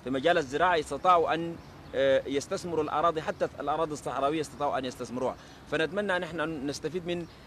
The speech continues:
ال-، ال-، الخبرات السودانيه. آه، آه، معالي السفير، م،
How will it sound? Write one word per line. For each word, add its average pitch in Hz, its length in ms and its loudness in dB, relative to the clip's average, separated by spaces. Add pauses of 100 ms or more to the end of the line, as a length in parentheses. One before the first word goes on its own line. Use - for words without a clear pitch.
(120)
ال-، 135 240 0
ال-، 127 420 0
الخبرات 139 480 -2
السودانيه. 131 460 -2 (380)
آه، 156 280 4
آه، 147 260 2
معالي 135 260 2
السفير، 226 380 -4 (720)
م، 131 180 -4